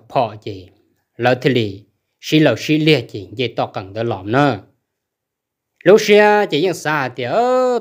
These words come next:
thọ cỏ lọt so ba cho chế ấy. Ở nè rạ sân nhớ tỏ chế tỏ sư. Ý kê lo ý kê xa hả tìa trái anh gì. Một cho bể trong bể tê kế bể.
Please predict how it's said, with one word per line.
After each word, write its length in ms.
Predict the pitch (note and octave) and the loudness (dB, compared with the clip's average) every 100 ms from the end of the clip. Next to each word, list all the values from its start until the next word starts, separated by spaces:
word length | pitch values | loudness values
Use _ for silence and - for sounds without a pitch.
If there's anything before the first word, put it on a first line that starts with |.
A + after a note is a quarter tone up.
| A#3 | -4
thọ 180 | C3+ D3 | -4 -2
cỏ 180 | C3 | -4
lọt 160 | G#2 A#2 | -4 -6
so 140 | - C3+ | -4 0
ba 140 | D#3+ | 0
cho 220 | B2+ C#3 G#2+ | 0 -4 -4
chế 260 | - C3+ D3 | -2 -2 -2
ấy. 240 | G#2 F#2+ _ _ _ _ _ _ _ _ _ | -8 -14 _ _ _ _ _ _ _ _ _
Ở 180 | C3+ D3+ | 2 4
nè 160 | C3+ | 2
rạ 180 | A2 G2+ | 0 -6
sân 460 | - E3 F3 F3+ D3+ | -4 -2 0 -2 -2
nhớ 140 | E3+ F3 | -2 -2
tỏ 100 | G#2 | -8
chế 140 | - B2 | -8 -8
tỏ 280 | B2 A2 F#2+ | -6 -8 -8
sư. 380 | - D3+ D3 D3 _ _ _ _ _ _ _ _ _ | -8 -6 -8 -14 _ _ _ _ _ _ _ _ _
Ý 140 | - G#3+ | -2 2
kê 200 | G#3+ E3+ | 4 6
lo 180 | D#3 D3+ | 4 4
ý 160 | G3+ G3+ | 0 0
kê 160 | D3+ | -2
xa 420 | D3 C3+ D3+ D#3+ | 0 0 0 0
hả 140 | C#3 B2 | -2 -6
tìa 240 | B2 B2 C#3+ G3+ G#3 G#3 G#3 G3 F#3+ F#3 | -8 -6 0 2 2 0 -4 -6 -10 -6
trái 200 | C3+ G#2+ | -6 -2
anh 140 | E3+ D#3+ | -4 -2
gì. 300 | B2+ G2+ F#2 _ _ - | -4 -6 -12 _ _ -12
Một 140 | A#2 - | -12 -2
cho 160 | C#3+ | -2
bể 160 | B2 G#2+ | 0 -4
trong 280 | - D3+ E3 | -2 -2 -2
bể 100 | A2 | -2
tê 180 | - | 0
kế 260 | B2+ B2 B2+ | 0 0 -2
bể. 380 | C3 A2+ B2+ | -2 -6 -6